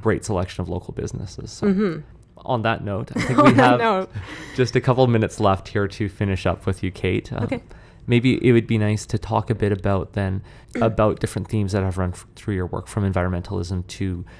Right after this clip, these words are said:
Speaker 1: sort of the narratives that build out of fairy tales and other stories. I, that's some-,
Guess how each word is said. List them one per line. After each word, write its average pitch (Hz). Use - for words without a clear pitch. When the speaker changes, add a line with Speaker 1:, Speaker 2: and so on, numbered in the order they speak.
Speaker 1:
sort -
of 92
the 98
narratives 90
that -
build 90
out 90
of 92
fairy 95
tales 90
and 95
other 92
stories. 90
I, 120
that's 123
some-, 143